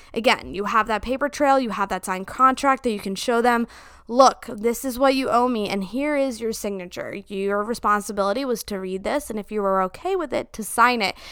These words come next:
So it's really, really important to keep you safe, and also gives you the, you the ability and the power to take legal action if needed, which is,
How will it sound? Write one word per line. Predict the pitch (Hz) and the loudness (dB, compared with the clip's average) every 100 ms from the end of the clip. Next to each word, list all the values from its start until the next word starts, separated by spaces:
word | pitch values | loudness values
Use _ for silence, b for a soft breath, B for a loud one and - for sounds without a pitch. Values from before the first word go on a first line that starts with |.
| B - | B 4
So | 277 | 4
it's | 240 | 4
really, | 254 339 | 2 2
really | 311 311 294 | 4 4 4
important | 277 277 262 240 | 0 -2 -4 -4
to | 233 | -10
keep | - 220 | -12 -12
you | 220 | -10
safe, | 214 214 196 196 | -8 -4 -4 -4
and | 247 | 0
also | - 349 359 320 | 6 6 4 -2
gives | 320 262 | -4 -4
you | 269 294 - | -4 -4 -6
the, | 214 277 294 226 | -4 -2 -2 0
you | 277 359 240 | 4 4 2
the | 220 240 | 0 -2
ability | 226 277 254 214 202 226 | 2 2 0 -2 -4 -6
and | 214 220 | -6 -4
the | |
power | 220 254 220 208 208 B - | 2 6 8 6 4 B -10
to | 233 | -4
take | 220 202 - | -2 -2 -4
legal | 262 302 262 | -2 2 4
action | - 202 - 202 202 - | 4 2 0 -4 -4 -6
if | 208 - | -8 -6
needed, | 196 190 170 - | -6 -6 -6 -2
which | 220 220 | 0 0
is, | 208 | -2